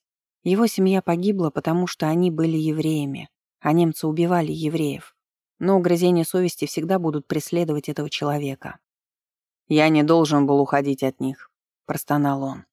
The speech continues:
«То, что ты делал. Ты должен был попытаться и помочь». Давид не выглядел человеком, который способен драться и убивать.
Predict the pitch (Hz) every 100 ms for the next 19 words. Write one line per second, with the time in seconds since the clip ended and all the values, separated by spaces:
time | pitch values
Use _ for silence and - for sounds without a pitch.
0 | _ _ _ _ - 233 165 - 165 190
1 | 180 202 165 147 160 _ _ _ _ _
2 | _ 190 185 240 208 180 160 160 160 -
3 | 170 180 - 151 143 151 156 156 - _
4 | _ _ _ - 190 220 240 208 196 233
5 | 214 180 175 - 175 170 196 202 160 156
6 | 156 165 156 - 165 170 160 156 156 175
7 | - - 156 151 151 151 143 139 -